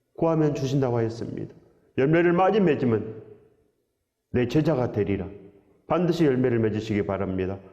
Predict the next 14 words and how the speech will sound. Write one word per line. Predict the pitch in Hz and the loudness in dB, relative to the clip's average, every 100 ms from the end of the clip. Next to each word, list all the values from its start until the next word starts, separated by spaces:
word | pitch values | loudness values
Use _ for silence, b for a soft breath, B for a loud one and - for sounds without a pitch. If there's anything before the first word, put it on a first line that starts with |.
| - | -6
그리하면 | 131 113 92 90 92 B B B | -2 0 0 -4 -6 B B B
우리는 | 113 110 90 90 - B B B B B _ - | -4 -2 -2 -4 -8 B B B B B _ -4
거룩한 | 143 123 - 98 87 92 - - _ _ - | -2 0 -2 -6 -6 -10 -18 -20 _ _ -6
나라의 | 107 135 127 104 107 - - - - _ _ _ _ _ _ | -4 0 0 0 -2 -8 -18 -20 -20 _ _ _ _ _ _
거룩한 | - 160 143 120 107 92 - - - _ _ _ _ _ - | -2 -2 0 -2 -4 -6 -14 -20 -20 _ _ _ _ _ -6
백성이 | 123 - 127 107 | -6 -2 -2 0
되는 | 98 92 | -2 -2
것입니다. | 87 - 92 98 107 - _ _ _ _ _ - | -6 -6 -10 -10 -14 -18 _ _ _ _ _ -4
예수 | 107 - | -4 -4
그리스도 | - 95 110 101 | -6 -2 0 0
은혜 | 120 | 2
안에 | 131 104 104 | 0 0 -2
거하시기 | 98 107 95 101 98 | -2 -4 -4 -4 -4
바랍니다. | 95 98 92 92 95 | -4 -4 -2 -4 -4